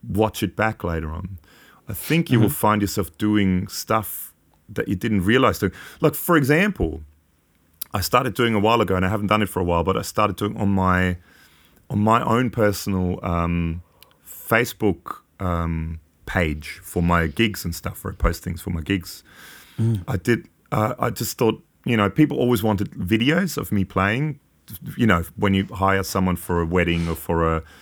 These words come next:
Speaker 1: corporate thing,
Speaker 2: Yeah.
Speaker 1: they want videos of you. And I thought, "Oh, I can't be bothered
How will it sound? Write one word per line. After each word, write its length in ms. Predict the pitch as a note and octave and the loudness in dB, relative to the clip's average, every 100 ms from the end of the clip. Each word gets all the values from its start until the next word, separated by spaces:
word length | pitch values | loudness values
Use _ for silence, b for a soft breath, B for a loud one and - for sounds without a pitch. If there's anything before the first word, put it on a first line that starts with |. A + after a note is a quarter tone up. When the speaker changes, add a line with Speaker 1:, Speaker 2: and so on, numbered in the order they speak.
| B - | B -6
Speaker 1:
corporate 360 | - B2+ A#2 F#2+ | 0 2 2 2
thing, 160 | G#2 | 0
Speaker 2:
Yeah. 60 | F2 | 2
Speaker 1:
they 100 | F#2+ | 2
want 340 | F2+ F#2 F#2+ | 2 0 -2
videos 300 | F#2+ C#3+ C3 | 0 2 2
of 140 | F2+ D#2+ | 2 -2
you. 160 | D#2+ F2 B B B B _ | -6 -8 B B B B _
And 140 | - G#2+ | 0 0
I 40 | |
thought, 180 | F#2 B2 | 0 0
"Oh, 60 | C#3 | 0
I 100 | C#3+ | 0
can't 240 | D#3+ F#3+ | -2 0
be 120 | B2 - _ _ - | -2 -8 _ _ -6
bothered 300 | G#2+ F#2+ | -2 -2